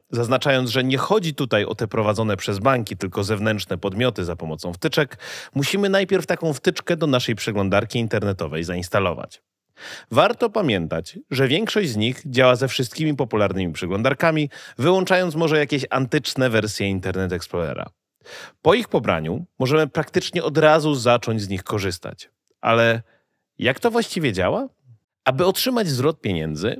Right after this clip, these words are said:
musimy dokonywać zakupów w sklepach internetowych, których partnerem jest twórca danego programu cashbackowego.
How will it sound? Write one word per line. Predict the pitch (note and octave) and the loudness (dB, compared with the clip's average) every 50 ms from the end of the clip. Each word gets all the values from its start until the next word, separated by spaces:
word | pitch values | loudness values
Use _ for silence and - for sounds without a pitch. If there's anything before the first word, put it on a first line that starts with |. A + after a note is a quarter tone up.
| C#4 A#3 | -8 -6
musimy | - C#3+ C3+ - G3 F#3 F3+ E3+ | -4 -2 0 0 0 0 0 0
dokonywać | D3+ E3+ - - F3 F#3 G3+ F#3+ G3+ F3+ D3 | 0 0 0 0 0 0 0 0 0 0 0
zakupów | C#3+ D3+ - - F3 - E3+ D3+ - | -2 -2 0 -2 -4 -2 -4 -4 -4
w | |
sklepach | - - - - F#3 F3 - E3 C3+ A2+ | -6 -6 -2 0 0 0 0 -2 -2 -2
internetowych, | G2+ F2+ - F#2 D#2+ E2+ F2+ F2+ - F3 D3+ C3 D3 C#3+ - - _ | -4 -4 -4 -4 -4 -4 -2 0 2 2 2 2 0 -2 -4 -8 _
których | _ _ - F#3 E3+ D#3+ - | _ _ 0 2 2 2 0
partnerem | - - E3 D#3+ - - F3+ E3+ E3 E3 E3+ D#3+ | 0 0 0 0 2 2 0 2 2 2 2 2
jest | D3+ C#3+ - - | 0 -2 -2 -6
twórca | - - E3+ E3 F3 E3 - - D#3+ | -4 0 0 2 2 2 0 0 0
danego | C#3+ C#3 B2+ A2+ G#2+ F#2 A2 | 2 2 2 2 2 0 0
programu | - - B2 G#2 G2+ F#2 E2 D#2+ E2 D#2+ | -2 -2 -2 -2 -2 -2 -2 -2 -4 -4
cashbackowego. | - - F2 D#2+ D2+ D#2+ D#2+ - G2 F2 F2 E2+ D#2 - - | -4 -6 -6 -6 -6 -6 -4 -4 -2 -2 -2 -4 -4 -8 -10